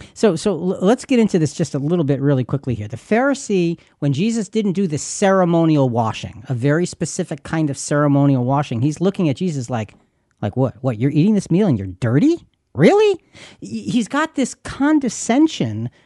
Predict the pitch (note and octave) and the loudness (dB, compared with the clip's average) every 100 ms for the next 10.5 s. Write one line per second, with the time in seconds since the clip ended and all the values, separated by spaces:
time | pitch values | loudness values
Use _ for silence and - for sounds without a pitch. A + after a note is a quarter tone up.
0 | _ G3+ E3+ C#3 C#3 C3 C#3 F3 C#3 F3 | _ 0 0 2 0 0 -4 -2 -2 2
1 | C#4+ E4 C3 A2+ - - _ _ _ _ | 2 2 0 -4 -12 -18 _ _ _ _
2 | - F#3+ F3 E3+ - - D3+ B2+ - - | 2 4 6 4 0 -4 0 0 -2 -20
3 | _ _ _ - D3 D#3+ F#3+ E3+ D3+ C#3 | _ _ _ -2 2 6 4 4 2 2
4 | D3+ B2 - - _ _ _ - C#3 - | 0 -4 -10 -14 _ _ _ -6 -4 0
5 | E3+ F#3 D3 G3 C4 C4+ E3+ C3+ D3+ C#3+ | 0 2 2 0 -2 -2 -6 0 0 0
6 | D3 C3+ A#2+ A2 G2+ - _ _ _ _ | -2 -4 -6 -4 -6 -8 _ _ _ _
7 | - C#3+ C3+ D3 C#3 D3+ C#3 C#3 D3 - | -2 0 0 0 0 0 0 4 2 2
8 | F3 - D3 B2+ A#2 - F#2+ A2+ B2 D#3+ | -2 0 0 0 -4 -4 -6 -2 0 2
9 | F3 - C#3+ C3+ C#3 A#2 D#3+ C#3+ A2 C#3+ | 0 -4 -6 -4 -4 -2 -2 -2 0 0
10 | C#3+ A#2 - F#2+ F#2 | 0 -4 -8 -14 -18